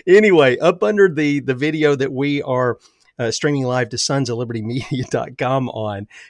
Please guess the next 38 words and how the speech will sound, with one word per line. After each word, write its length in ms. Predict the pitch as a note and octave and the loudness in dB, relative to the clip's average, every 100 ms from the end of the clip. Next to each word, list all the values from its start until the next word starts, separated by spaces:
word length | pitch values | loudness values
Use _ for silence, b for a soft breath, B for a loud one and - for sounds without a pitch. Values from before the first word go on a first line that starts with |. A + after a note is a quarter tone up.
| B | B
you 120 | C3+ | -2
can 160 | C#3 B2+ | -2 -4
sign 280 | - C3+ | -2 0
up 160 | C3+ C3+ | 0 0
for 160 | B2+ A#2+ | 0 0
our 100 | B2 | 0
email 360 | C#3 D3 C3+ B2+ | -6 -2 2 0
newsletter. 560 | B2 C3+ C3 A2+ G2+ | 0 -2 -2 -4 -6
That 220 | F#2 A2 A#2+ | -6 -8 -6
goes 220 | B2+ A#2 | -6 -4
out 160 | A#2 | -6
once 260 | A2+ B2 - | -6 -6 -6
a 60 | D3+ | -6
day, 340 | A2+ A#2 A#2+ b b | -4 -4 -6 b b
sometimes 420 | - C#3 C3 A#2+ | -6 -2 -2 -4
late 180 | A#2+ C#3 | -4 -2
afternoon, 460 | C#3 - B2+ B2+ B2 | -2 -2 -4 -2 -4
early 280 | B2+ B2+ B2+ | -4 -4 -4
evening. 500 | G#2 A#2+ A#2 A#2 A2+ _ _ _ _ _ _ - - | -6 -8 -6 -6 -8 _ _ _ _ _ _ -18 -6
Each 240 | E3+ E3 | -6 -4
day, 300 | D3+ C3+ A2 | -2 -2 -2
all 180 | B2 B2 | -2 -2
the 140 | B2+ | 0
articles 360 | A2+ C3+ C3 A#2+ | -2 -2 -4 -6
we 140 | A#2+ | -6
have 380 | A#2+ A#2 A2+ A2 - B B B | -6 -4 -4 -6 -10 B B B
at 160 | A#2 | -6
sons 240 | - C3+ B2+ | -2 -2 -2
of 60 | |
liberty 180 | B2 A#2+ | -4 -4
media 260 | B2 A#2 A2+ | -4 -4 -6
dot 180 | G2 | -8
com, 220 | - A#2 G#2+ | -8 -8 -6
including 600 | A#2+ - D#3 D3+ C#3+ C#3 | -10 -6 -4 -2 -2 -2
the 80 | A2+ | -2
morning 260 | B2 B2 | -4 -4
show 260 | A#2+ B2+ A2 | -4 -6 -6
archive. 580 | A#2 A#2 - G2+ G2+ | -4 -4 -4 -6 -6